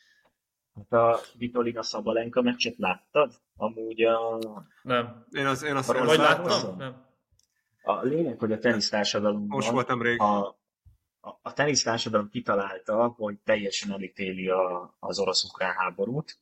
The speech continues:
Speaker 1: és, ö, az ukrán játékosok meg jelezték, hogy, ö, akik az elején nem szólaltak föl a háború ellen, és fehér oroszok vagy oroszok, velük nem hajlandóak kezet fogni. Semmi-, semmilyen szinten, amíg ez tart ez az
Speaker 2: Mhm.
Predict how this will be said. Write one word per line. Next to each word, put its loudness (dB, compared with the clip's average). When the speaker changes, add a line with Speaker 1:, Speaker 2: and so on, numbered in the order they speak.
Speaker 1:
és, 2
ö, 2
az 0
ukrán 2
játékosok -2
meg -8
jelezték, 0
hogy, -6
ö, -6
akik -4
az -8
elején -8
nem -6
szólaltak -2
föl -6
a -6
háború -2
ellen, -10
és -2
fehér -2
oroszok -6
vagy -12
oroszok, 0
velük -2
nem 2
hajlandóak 0
kezet -6
fogni. -18
Semmi-, 0
semmilyen -2
szinten, -6
amíg -6
ez 0
tart 2
ez -6
az -8
Speaker 2:
Mhm. 0